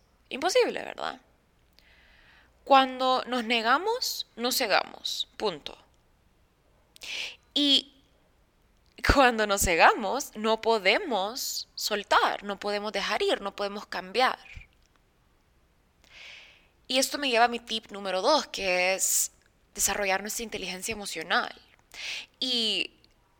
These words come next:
el tema de inteligencia emocional, la verdad, es muy extenso. Si quieren un podcast sobre este tema,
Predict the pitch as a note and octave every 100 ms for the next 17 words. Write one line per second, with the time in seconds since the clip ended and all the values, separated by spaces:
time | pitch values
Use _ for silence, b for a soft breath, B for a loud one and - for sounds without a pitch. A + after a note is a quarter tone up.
0 | _ _ _ _ _ A3+ A3+ B3+ C#4 C#4+
1 | C4 A3+ A3 G3 F#3+ G3+ A3 F#3+ E3+ F3+
2 | F#3+ F3 F3 F3 F3+ F#3 F#3 F3 - -
3 | E3 E3 - - - F3 F3 F#3 F#3+ -
4 | E3+ - F3 F#3 - F3 E3 - F3+ -
5 | E3 E3 E3